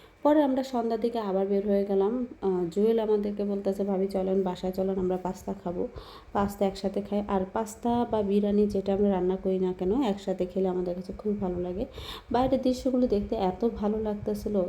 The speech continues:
দেখতেই পাচ্ছেন স্বাধীন দেশের জন্য মনে হয় আমাদের, আহ, ইটালির আকাশটাও পুরো সেজে গেছে। খুব ভালো লাগতেছিল। জুয়েল সামনে, আমরা পিছনে গান শুনতে শুনতে যাচ্ছিলাম। মনটা একটু কিছুদিনের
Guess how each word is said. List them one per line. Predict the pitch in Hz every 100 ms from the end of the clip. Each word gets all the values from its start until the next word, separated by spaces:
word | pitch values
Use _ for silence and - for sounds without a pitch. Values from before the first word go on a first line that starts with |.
| 175
দেখতেই | 170 - 202
পাচ্ছেন | 196 190 196
স্বাধীন | 196 196 185 180 202
দেশের | 196 190 - 190
জন্য | 190 185 190
মনে | 196 185 190
হয় | 185 202 - - - -
আমাদের, | 196 185 190 196 - -
আহ, | 190 -
ইটালির | 202 233 214 214
আকাশটাও | 202 202 202 - 208 202
পুরো | 196 196
সেজে | 202 185 180 185
গেছে। | 175 - 214 - - - - - -
খুব | - 262
ভালো | 247 240
লাগতেছিল। | 247 240 247 240 247 302 - 240 202
জুয়েল | 190 190
সামনে, | 190 196 190 190 196
আমরা | 196 185 185
পিছনে | 190 185 185 180 190 190
গান | 175 175 -
শুনতে | 180 180
শুনতে | 180 190 190 185
যাচ্ছিলাম। | 185 180 - 196 190 208 - - - - -
মনটা | 240 254 254 247 -
একটু | 240 - - 254
কিছুদিনের | 240 - 214 208 214